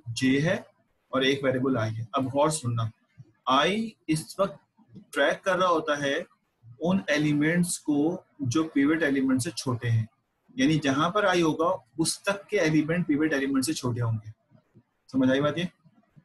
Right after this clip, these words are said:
और J जो है वो आगे की तरफ मूव करा रहा है, इस, आपको basically, अ,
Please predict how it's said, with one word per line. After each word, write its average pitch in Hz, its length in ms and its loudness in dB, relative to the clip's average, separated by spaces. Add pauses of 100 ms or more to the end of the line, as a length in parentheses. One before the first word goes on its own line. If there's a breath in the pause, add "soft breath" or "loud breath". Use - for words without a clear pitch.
(520)
और 131 200 2
J 170 300 4
जो 190 140 0
है 170 120 2
वो 185 140 -4
आगे 131 360 0
की 160 120 -4
तरफ 165 320 -2
मूव 139 200 2 (100)
करा 120 200 0
रहा 110 100 0
है, 113 60 -4
इस, - 400 -10 (200)
आपको 127 340 -2
basically, 139 600 0
अ, 123 1120 -4